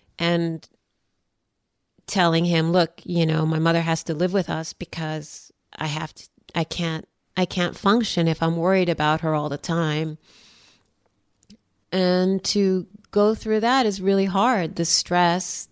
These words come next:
the time I, every time I'd hear an ambulance, I thought, "Are they coming to my house to get my mother?" Hospital visits, is she gonna fall? Is she breathing? Do I have to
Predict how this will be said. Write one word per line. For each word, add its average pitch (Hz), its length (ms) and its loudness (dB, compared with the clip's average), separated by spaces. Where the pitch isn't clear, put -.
the - 120 -16
time 175 320 0
I, 165 100 0
every 180 200 0
time 175 200 -2
I'd 170 120 0
hear 170 200 -2
an 165 120 -4
ambulance, 175 560 2
I 160 80 -2
thought, 165 180 -2
"Are 165 120 0
they 160 100 -6
coming 170 280 -2
to - 100 -6
my 160 140 -2
house 170 340 -4
to 180 100 -8
get - 140 -12
my 165 140 -4
mother?" 165 480 -2
Hospital 170 600 -2
visits, 165 380 -4
is 165 80 -4
she 185 120 2
gonna 151 240 -2
fall? 180 960 2
Is 175 120 -6
she - 180 -4
breathing? 185 720 2
Do 190 100 -6
I 156 80 0
have 160 300 -6
to - 80 -18